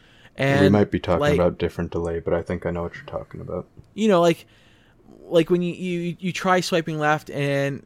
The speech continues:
Speaker 1: e-, even though you swiped and it looks like you, you dodged on, on your screen, it
Speaker 2: Oh,
Speaker 1: just,
Speaker 2: yeah.
Speaker 1: uh, it, it, it still hits you.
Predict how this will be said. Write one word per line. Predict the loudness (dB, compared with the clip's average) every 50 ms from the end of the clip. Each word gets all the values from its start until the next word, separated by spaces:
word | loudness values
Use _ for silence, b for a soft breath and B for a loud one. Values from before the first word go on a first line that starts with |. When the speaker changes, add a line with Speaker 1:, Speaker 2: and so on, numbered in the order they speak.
| _ -12
Speaker 1:
e-, | -10 -10 -8 -8 -6
even | -2 -2 0 0
though | 2 0
you | 0 0 -2
swiped | -4 -2 0 2 2 2 0 -2
and | -6 -4
it | -2
looks | -4 -4 -4 0 0
like | 0 0 0 -2
you, | 0 2 4 4 4
you | 2 2 -2 -6
dodged | -4 -2 0 2 2 2 0 -2 -2 -4 -2
on, | -2 -2 -2 -4 -6 -8 -12 _ b b b b b b b b -8
on | -6 -4
your | -4 -2 -4
screen, | -4 -4 -2 -2 -2 -2 -2 -6 -8 -8
it | -6 -6 -6 -8 _ _ _ _ _ _ _ _ _ _ _ _ _ _ _ -20 -8 0 2
Speaker 2:
Oh, | 4 4 4 4
Speaker 1:
just, | 2 -2 -4 -4 -2 0
Speaker 2:
yeah. | 2 2
Speaker 1:
uh, | 2 2 0 -2 -2 -2
it, | -4 -6 -4 -2
it, | 0 0 0 0 -4
it | -12 -10 -4 0 0 0 0 0 -4
still | -6 0 2 4 4 2
hits | 0 -2 -4 -4 -4 -4 -4 0
you. | 2 2 2 2 0 -2